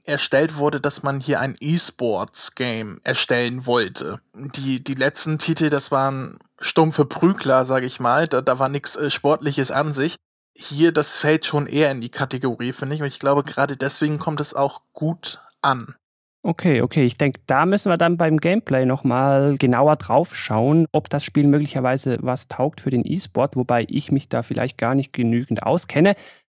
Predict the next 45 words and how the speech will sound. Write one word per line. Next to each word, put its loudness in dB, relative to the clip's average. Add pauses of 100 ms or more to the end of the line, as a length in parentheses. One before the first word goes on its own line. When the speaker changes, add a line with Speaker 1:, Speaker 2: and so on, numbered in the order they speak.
(420)
Speaker 2:
Was 0
ich 0
hier 4
so 2
bei 2
Season 0
Pass 0
und 0
so 0
weiter 0
noch 0
kurz -2
ansprechen 2
möchte, 2
vielleicht -2
hast -4
du's -2
mitbekommen, 4
Lootboxen 0
und 0
so 0
ist -4
grad -4
so 0
eine 0
große -2
Thematik -2
hier -2
in 0
der 0
Speaker 1:
Mhm. -4
Speaker 2:
Spieleszene. 2 (760)
Speaker 1:
Also -2
ich -2
glaube, 2
wenn 2
man 0
online 0
ist, -2
kommt -8
man -2
um -4
die -4
ganze, 0
äh, -20